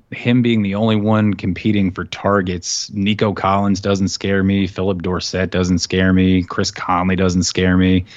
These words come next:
So I don't really see his hundred and thirty-four targets he got last year coming down at all. And you know they're gonna be behind. You know they're gonna be behind this year. They're gonna be behind forever, and they're gonna throw the ball.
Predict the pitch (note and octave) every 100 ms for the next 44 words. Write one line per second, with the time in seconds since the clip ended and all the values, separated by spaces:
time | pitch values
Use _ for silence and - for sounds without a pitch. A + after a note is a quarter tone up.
0 | - - - F#2 F#2 A2 A2+ G#2 F#2 -
1 | G2 F#2 F2 - - - G#2+ F#2+ F#2 G2
2 | F#2 F2+ F#2+ F2+ F#2 F#2 F2+ F2 F#2+ F2
3 | E2+ F#2 F2+ - F#2 F2 - F2+ E2+ F2+
4 | F#2 F2+ E2+ E2+ F2+ - - - - G#2
5 | - B2+ C3+ B2 C#3 C#3+ D3+ D3 C#3+ C#3+
6 | C#3 B2 C#3 C#3 F2 - - - F#2+ G#2+
7 | A#2 A#2 A#2+ A#2 A2 A2 B2 C3 B2 -
8 | C#3+ D3 C#3+ G#2 G2 F#2 _ - A2 G2+
9 | G#2+ F#2 G2+ G2 G2+ A#2 A#2 - G#2 F#2
10 | C3+ B2 C#3 C3+ - - - - - -
11 | A#2 A2+ A2+ A2+ A2+ G#2 G2+ G2 F2+ E2